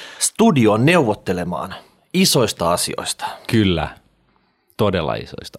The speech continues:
Speaker 2: asioista. Ennen,
Speaker 1: Mi-
Speaker 2: ennen tällaisista asioista ei ole edes keskusteltu.
Speaker 1: Ei. Ykkös-
Speaker 2: Neuvottelusta puhumattakaan.
Speaker 1: Koko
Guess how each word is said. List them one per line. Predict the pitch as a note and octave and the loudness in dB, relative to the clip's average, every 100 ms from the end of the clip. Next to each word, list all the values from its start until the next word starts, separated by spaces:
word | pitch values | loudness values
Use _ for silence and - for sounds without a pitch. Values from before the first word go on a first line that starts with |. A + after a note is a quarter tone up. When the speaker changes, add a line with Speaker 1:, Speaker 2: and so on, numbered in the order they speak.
| G1+ | -18
Speaker 2:
asioista. | - - - - _ _ _ _ | -18 -20 -20 -20 _ _ _ _
Ennen, | - G#2+ F#2+ - | -2 0 0 -2
Speaker 1:
Mi- | A2+ | -2
Speaker 2:
ennen | G2+ F#2+ - | 0 -2 -4
tällaisista | - G#2 F2 E2 F#2 | -2 -2 -2 -2 0
asioista | F2 F2 D#2+ E2+ | 0 -2 -4 -4
ei | E2+ | -4
ole | F#2 | -4
edes | F#2 - - | -6 -10 -4
keskusteltu. | A2+ G2 - - - - _ _ G#2+ | -2 -2 -8 -14 -16 -18 _ _ -4
Speaker 1:
Ei. | G#2 D2+ | -2 -4
Ykkös- | - _ _ _ _ _ _ - G3+ | -10 _ _ _ _ _ _ -2 2
Speaker 2:
Neuvottelusta | F#3+ - G#2 F2 - | 2 2 0 -2 -6
puhumattakaan. | E2+ G2+ F2+ C#2+ - - - - _ _ _ _ _ _ - - | -4 -2 -2 -4 -12 -18 -20 -20 _ _ _ _ _ _ -20 -2
Speaker 1:
Koko | F#3+ F#3+ F3 A#2 - | -2 0 0 0 -6